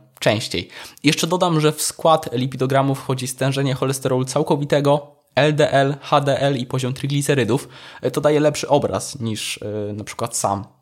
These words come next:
poziom cholesterolu. Sporo osób nawet nie wie, że ma ten cholesterol podwyższony, a powinny podjąć w związku z tym interwencję stylu życia, by zmniejszyć ryzyko chorób układu krążenia. Więcej o tym mówił Łukasz Subsar, gość jednego z moich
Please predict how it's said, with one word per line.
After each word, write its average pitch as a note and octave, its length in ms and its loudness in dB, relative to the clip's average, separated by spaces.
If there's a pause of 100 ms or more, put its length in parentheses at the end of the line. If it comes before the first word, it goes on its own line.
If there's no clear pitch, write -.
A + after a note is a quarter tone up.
(100)
poziom G#2+ 260 -4
cholesterolu. F#2+ 580 -2 (500)
Sporo G#3 380 4
osób F#3+ 220 0
nawet F3 240 0
nie E3+ 200 6
wie, G2+ 200 2 (200)
że B2 140 -2
ma B2+ 140 4
ten A#2+ 140 0
cholesterol A#2+ 440 0
podwyższony, D3 720 2 (360)
a D3+ 80 4
powinny D#3 460 0
podjąć C3 360 0
w C3 40 -6
związku B2 300 -6
z - 80 -12
tym A2 260 -6 (320)
interwencję B2+ 560 -2
stylu C#3+ 280 0
życia, D#3+ 380 2 (240)
by E3+ 80 0
zmniejszyć E3 580 2
ryzyko B2+ 260 -2
chorób A#2+ 260 -2
układu B2+ 220 -2
krążenia. C#3 480 2
Więcej F3+ 440 2
o D#3+ 80 2
tym F3 180 -2
mówił E3+ 280 0
Łukasz C#3+ 260 0
Subsar, - 400 0 (480)
gość A#2+ 300 0
jednego G#2+ 320 -2
z G#2 100 -8
moich G2 380 -4